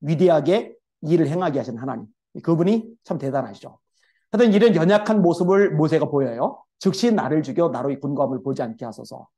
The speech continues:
이때 하나님 해결책이 뭐냐? 이 모세를 보호자는 칠십 명의 장로들에게 성령을 부어주시는 일이었어요.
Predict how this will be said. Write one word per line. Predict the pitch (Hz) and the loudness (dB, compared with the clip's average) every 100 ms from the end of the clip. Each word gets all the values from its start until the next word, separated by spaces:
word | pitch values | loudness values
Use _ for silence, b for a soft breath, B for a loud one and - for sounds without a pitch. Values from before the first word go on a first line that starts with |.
| _ _ _ | _ _ _
이때 | 165 180 | -2 0
하나님 | 165 180 175 160 | 0 0 0 -2
해결책이 | 175 175 165 170 | 0 0 0 -2
뭐냐? | 123 139 139 117 _ _ _ _ _ _ | -2 -4 -6 -8 _ _ _ _ _ _
이 | 151 | -2
모세를 | 151 185 190 202 208 - | 4 4 6 4 4 2
보호자는 | 165 160 165 185 | 2 2 2 0
칠십 | 208 208 196 | -2 -2 0
명의 | 175 175 | 0 0
장로들에게 | - 135 143 147 143 139 170 | -4 -6 -2 -2 -4 -6 -8
성령을 | - 220 214 180 156 | -4 -2 0 0 -4
부어주시는 | - 135 110 117 117 113 104 | -2 -4 -4 -8 -12 -12 -14
일이었어요. | 107 - - | -16 -20 -20